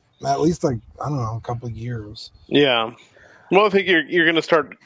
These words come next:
Speaker 2: seeing the hype from the new figures from, uh, the new Marvel movies as they come out, and some of those older ones are
Speaker 1: Yeah.
Speaker 2: gonna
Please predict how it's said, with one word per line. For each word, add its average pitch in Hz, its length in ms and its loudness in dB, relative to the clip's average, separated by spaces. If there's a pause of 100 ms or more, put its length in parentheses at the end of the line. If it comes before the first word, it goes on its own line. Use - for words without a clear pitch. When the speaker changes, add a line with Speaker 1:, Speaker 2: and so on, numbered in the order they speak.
Speaker 2:
seeing 147 260 2
the 123 60 -4
hype 139 240 2
from 139 160 -6
the 131 60 0
new 131 180 2
figures 123 360 0
from, 120 360 0
uh, 110 220 2
the 113 140 -2
new 127 220 0
Marvel 120 320 2
movies 117 400 -2
as 107 120 -6
they 120 100 4
come 120 220 0
out, 117 200 4
and - 140 -14
some 135 140 2
of 127 40 -2
those 117 200 2
older 120 260 2
ones 120 220 0
are 127 100 0
Speaker 1:
Yeah. 120 60 2
Speaker 2:
gonna 117 100 2